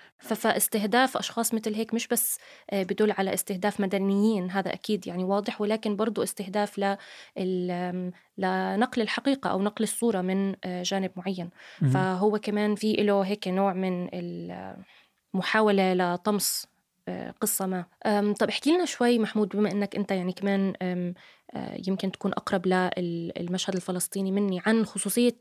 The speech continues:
Speaker 1: جنين، آه، كمدينة، وشو اللي عم بيصير هلأ، وشو اللي ممكن إحنا نترقبه، أو شو الناس عم تترقبه من جنين بهذا الوقت؟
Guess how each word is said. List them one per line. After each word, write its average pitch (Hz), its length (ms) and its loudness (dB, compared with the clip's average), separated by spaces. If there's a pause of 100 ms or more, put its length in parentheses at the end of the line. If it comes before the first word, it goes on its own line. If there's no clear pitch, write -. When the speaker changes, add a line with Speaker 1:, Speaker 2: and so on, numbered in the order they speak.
Speaker 1:
جنين، 202 480 2 (120)
آه، 180 160 -2
كمدينة، 185 560 0 (460)
وشو 185 440 2
اللي 240 120 6
عم 190 120 2
بيصير 190 280 0
هلأ، 202 260 4
وشو 214 220 0
اللي 226 120 4
ممكن 208 280 0
إحنا 196 200 -4
نترقبه، 185 560 -2
أو 180 180 0
شو - 180 -2
الناس 202 260 0
عم 180 80 -4
تترقبه 185 480 -6
من 196 120 0
جنين 180 380 -2
بهذا 175 580 -6
الوقت؟ - 420 -10